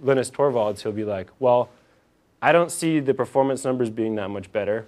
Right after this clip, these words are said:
Sure, the code's a bit cleaned up, but it's not, hasn't been tested well enough, so it gets rejected." So there's nothing really wrong with it. It's just they keep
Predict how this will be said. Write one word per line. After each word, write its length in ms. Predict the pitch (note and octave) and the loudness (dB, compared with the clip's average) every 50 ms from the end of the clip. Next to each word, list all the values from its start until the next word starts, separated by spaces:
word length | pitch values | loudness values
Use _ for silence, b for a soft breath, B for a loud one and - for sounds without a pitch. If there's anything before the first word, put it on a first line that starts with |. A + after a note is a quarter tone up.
| _ _ _ | _ _ _
Sure, 340 | - - - F3 D3 C#3+ C3+ | -6 0 4 4 6 6 4
the 80 | B2 | 2
code's 300 | A#2+ - - C3 C3 B2 | 0 0 0 2 2 0
a 60 | B2 A2+ | -2 -4
bit 180 | A2+ A2+ - | -4 -6 -6
cleaned 320 | - - C3 A#2 A#2 A2 G#2 | -6 -6 -4 -4 -2 -2 -2
up, 260 | G2+ G#2+ A#2 - _ _ _ _ _ _ _ _ | -2 -2 -4 -6 _ _ _ _ _ _ _ _
but 140 | - C3 A#2+ | 4 4 4
it's 160 | A#2 - - | 2 -2 -4
not, 200 | A#2+ A2 - - | -10 -10 -6 -2
hasn't 280 | - B2+ B2 A#2+ A#2 A2+ | -2 -2 0 -2 -4 -8
been 140 | G#2+ G2 | -8 -8
tested 340 | F#2+ - F#2+ G2+ - - - | -8 -10 -12 -12 -12 -14 -12
well 160 | - - - - | -8 -8 -8 -8
enough, 240 | - - - - - | -8 -12 -16 -16 -12
so 160 | - G#2+ G2 | -8 -8 -8
it 200 | F#2+ F#2+ - - | -8 -8 -14 -14
gets 220 | - - G2+ - - | -12 -12 -12 -10 -10
rejected." 500 | G2+ G2 - - - - - - - - | -10 -10 -8 -10 -12 -12 -14 -20 -8 0
So 120 | - C#3+ | 0 4
there's 180 | D3 D#3 C#3+ C3 | 4 4 4 4
nothing 560 | C#3 C#3+ D3 - - E3+ D3 B2+ G#2+ F#2 F#2 G2+ | 2 2 2 2 0 0 0 0 -2 -6 -8 -6
really 300 | A#2 B2 B2 B2 A#2 A2+ G#2 A2+ A2 | -4 -2 -2 0 -2 -2 -6 -10 -8
wrong 300 | - F#2 G#2+ C3+ D3 C3+ | -6 -2 -2 0 0 0
with 160 | G#2 F2 - | -2 -4 -6
it. 240 | D#2 D#2 F2+ - _ _ _ - | -8 -10 -10 -12 _ _ _ -10
It's 160 | A#2+ - - | -10 -10 -6
just 340 | - C3+ A2 G#2 - - - _ | -4 -4 -4 -4 -4 -10 -14 _
they 140 | - A2+ A2+ | -6 -6 -6
keep 420 | G#2+ - - - D3 C3+ C3 - | -6 -8 -8 -4 -4 -4 -4 -6